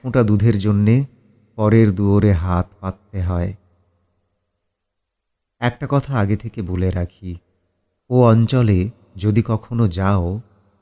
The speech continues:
ওরা তোমাকে বাঙাল বলবে। চটে যেও না যেন, বাঙাল মানে বাঙালি।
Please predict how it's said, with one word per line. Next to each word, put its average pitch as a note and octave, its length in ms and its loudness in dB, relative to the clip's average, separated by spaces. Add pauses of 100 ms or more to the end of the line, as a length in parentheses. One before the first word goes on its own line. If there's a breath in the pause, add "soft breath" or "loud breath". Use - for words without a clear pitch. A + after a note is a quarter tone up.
(160)
ওরা B2+ 240 2
তোমাকে B2+ 540 -2 (440)
বাঙাল G2+ 560 2
বলবে। F2+ 480 -4 (1300)
চটে A2+ 320 0
যেও B2+ 220 2
না A#2+ 140 0
যেন, F2 400 -4 (880)
বাঙাল G2+ 520 2
মানে B2 520 0 (520)
বাঙালি। F#2+ 760 -2